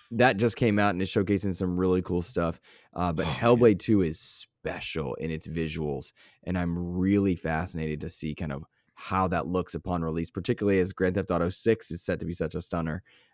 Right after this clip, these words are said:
Speaker 1: Um, this one was a powerful trailer, and it, I think it really spotlighted, we're gonna get a lot more combat in Hellblade two, which is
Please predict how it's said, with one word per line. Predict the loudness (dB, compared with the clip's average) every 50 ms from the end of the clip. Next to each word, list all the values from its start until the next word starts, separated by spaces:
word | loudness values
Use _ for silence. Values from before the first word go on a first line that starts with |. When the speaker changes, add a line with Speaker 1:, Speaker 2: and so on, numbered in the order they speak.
| _ -8
Speaker 1:
Um, | -4 -4 -2 -2 -4 -6 -8 -12 _ _ _ _ _ _ 0
this | 2 4 4 4 2
one | 2 0 0 0 0
was | -2 -4 -4 -4 -4 -4
a | -4 -6 -6 -8 -10 _
powerful | -18 -16 -14 -10 -6 -2 0 2 2 2 2 0 -4 -6 -8 -8 -8 -8
trailer, | -8 -6 -4 -2 0 0 0 0 0 -2 -2
and | -2 -2 -4 -4
it, | -6 -6 -6
I | -6 -6 -4
think | -2 -2 -2 0
it | 2
really | 2 2 2
spotlighted, | 0 0 0 2 2 2 2 2 0
we're | 0 2 2
gonna | 2 2
get | 2 2
a | 2
lot | 2 2 0
more | 0 -4
combat | -4 -6 -12 -8 -4 0 0 2 2 2 0 -2 -2
in | -2
Hellblade | -2 -4 -4 -2 -2 -2 -2 -4
two, | -4 -4 -2 -2 -2 -2
which | -2 -2 -2
is | -2 -2 -2 -2 -4 -8